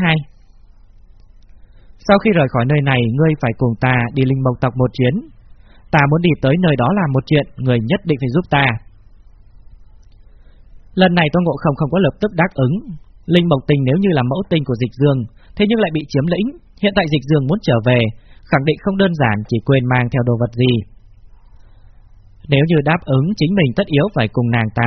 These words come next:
mạo hiểm, mình đương nhiên không phải sợ gặp nguy hiểm, mà là hiện tại chính mình có quá nhiều điều cần làm, mình tuyệt đối không thể chết. Nhưng nghĩ lại, nhìn dáng vẻ của Dịch Dương hiển nhiên là hạ quyết tâm, coi như mình không đáp ứng, chỉ sợ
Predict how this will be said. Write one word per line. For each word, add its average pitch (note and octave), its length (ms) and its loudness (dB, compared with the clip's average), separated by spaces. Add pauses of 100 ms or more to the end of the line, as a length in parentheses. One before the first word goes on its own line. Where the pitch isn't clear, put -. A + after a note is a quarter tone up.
mạo A#2 180 -4
hiểm, G#2 160 -2 (300)
mình D#3+ 180 2
đương G3 160 2
nhiên F#3+ 200 2
không A#3 240 -2
phải A#2 200 0
sợ B2+ 140 -4
gặp B2+ 120 -2
nguy D#3+ 220 0
hiểm, G#2+ 160 -2 (720)
mà D#3 140 4
là D3 180 2
hiện D#3 140 -2
tại C#3+ 160 0
chính E3 180 0
mình F#3 140 2
có C#3+ 160 -4
quá C3+ 180 2
nhiều F3+ 240 2
điều B2 140 2
cần A2+ 140 -2 (120)
làm, A2+ 140 0 (260)
mình A2+ 140 0 (100)
tuyệt B2+ 220 2
đối A#2+ 240 0 (120)
không C3 200 -2
thể G#2 160 -6
chết. F#3 180 0 (1500)
Nhưng C#3 180 2
nghĩ C3 140 -2 (100)
lại, D3 140 0 (140)
nhìn D3 240 0
dáng F#3 180 -2
vẻ D3+ 120 0
của A#2+ 160 -2
Dịch A2+ 180 -4
Dương C#3+ 220 2
hiển A2 140 -2
nhiên B2+ 200 -2
là A#2+ 100 -4
hạ G#2+ 140 -10
quyết G3 200 -2
tâm, C#3 140 2 (640)
coi G#3 180 2
như G3+ 120 0
mình D3+ 180 0
không B2+ 160 -4
đáp D#3+ 160 -2
ứng, B2+ 220 -2 (160)
chỉ B2 100 0 (100)
sợ C#3 100 -2